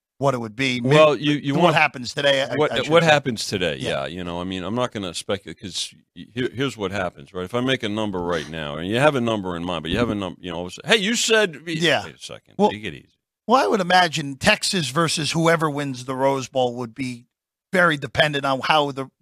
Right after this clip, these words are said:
Speaker 1: results come today. Washington's
Speaker 2: Right.
Speaker 1: gonna be a dog against whoever
Speaker 2: Washington's
Speaker 1: it's gonna
Speaker 2: gonna be
Speaker 1: be.
Speaker 2: a dog
Speaker 1: Yeah.
Speaker 2: in the game, but
Speaker 1: Yeah.
Speaker 2: Alabama, again, look, I've had Alabama, uh,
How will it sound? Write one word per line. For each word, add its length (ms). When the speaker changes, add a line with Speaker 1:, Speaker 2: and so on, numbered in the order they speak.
Speaker 1:
results 380
come 280
today. 500
Washington's 580
Speaker 2:
Right. 60
Speaker 1:
gonna 120
be 140
a 40
dog 340
against 300
whoever 160
Speaker 2:
Washington's 300
Speaker 1:
it's 100
gonna 120
Speaker 2:
gonna 120
be 60
Speaker 1:
be. 60
Speaker 2:
a 40
dog 280
Speaker 1:
Yeah. 100
Speaker 2:
in 80
the 80
game, 420
but 180
Speaker 1:
Yeah. 80
Speaker 2:
Alabama, 520
again, 440
look, 220
I've 100
had 200
Alabama, 640
uh, 80